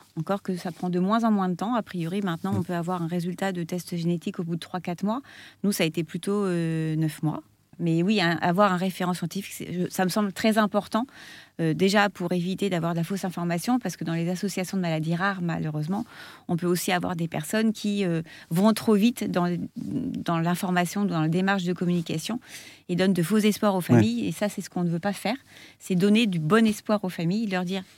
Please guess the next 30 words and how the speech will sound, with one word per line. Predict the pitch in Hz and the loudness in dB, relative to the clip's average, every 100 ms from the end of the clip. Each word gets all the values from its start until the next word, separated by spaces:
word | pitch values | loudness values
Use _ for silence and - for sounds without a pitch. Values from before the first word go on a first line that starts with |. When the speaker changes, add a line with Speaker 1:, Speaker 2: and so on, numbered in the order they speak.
| _ | _
Speaker 1:
On | 226 226 | 0 0
travaille | - 180 175 | 0 -2 -2
pour | - 165 | -4 -4
vous, | 165 233 269 - - - | 2 2 2 -4 -20 -2
on | 214 | 6
a | 220 214 | 8 8
des | 208 | 6
référents | 202 190 202 196 | 2 0 0 -2
qui | - | -2
le | 180 175 | -4 -4
font | - 165 | -4 -4
aussi, | 151 - 240 269 - - - | -4 -2 -2 -2 -10 -20 -8
on | - 202 | 2 6
a | 202 | 6
quand | 196 | 4
même | 190 185 | 2 2
des | 170 | 2
molécules | 165 175 180 - 202 | 2 2 -2 2 0
qui | - 185 | 2 0
existent | 175 165 202 - 175 | 0 2 0 0 -2
et | 165 | 0
des, | 165 170 | 0 0
euh, | 156 147 - | 0 -2 -4
des | - 175 | -2 -2
traitements | 170 233 220 220 208 - _ _ | 2 0 2 2 0 -4 _ _
qui | - 196 | -6 -2
vont, | 185 180 - _ _ _ _ | 0 -2 -6 _ _ _ _
qui | 196 | 2
vont | 196 | 4
pointer | 185 247 247 233 240 | 4 8 8 8 4